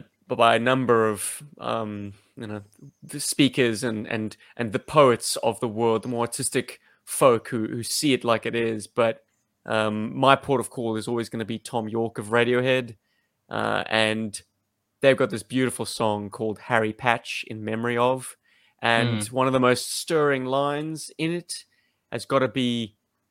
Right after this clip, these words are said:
Speaker 1: "Give your leaders each a gun and let them sort it out themselves."
Speaker 2: There you go.
Speaker 1: Uh, wh-, why is
Speaker 2: Brilliant.
Speaker 1: it that, that people, innocent civilians even,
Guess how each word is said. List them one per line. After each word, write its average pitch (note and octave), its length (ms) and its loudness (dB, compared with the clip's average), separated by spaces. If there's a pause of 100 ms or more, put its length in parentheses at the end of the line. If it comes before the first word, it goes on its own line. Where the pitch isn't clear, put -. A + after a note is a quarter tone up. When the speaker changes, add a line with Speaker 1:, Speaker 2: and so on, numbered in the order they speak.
(200)
Speaker 1:
"Give D3+ 200 0
your E3+ 140 2
leaders C#3 400 0
each B2+ 220 -6
a C3 40 -6
gun A2+ 600 -2 (640)
and A#2+ 140 -4
let A#2+ 180 0
them A#2+ 140 -2
sort A2+ 320 -6
it A#2 80 -2
out A2+ 160 -4
themselves." - 680 -12 (2500)
Speaker 2:
There B2 140 2
you A2+ 160 2
go. - 100 -4
Speaker 1:
Uh, - 120 -10 (840)
wh-, B2 240 0
why C#3 280 8
is G2 120 4
Speaker 2:
Brilliant. - 180 -6
Speaker 1:
it - 320 -4
that, - 20 -20
that - 340 -4
people, G#2+ 560 -6 (720)
innocent - 600 0
civilians C3+ 640 -2
even, A#2 380 -14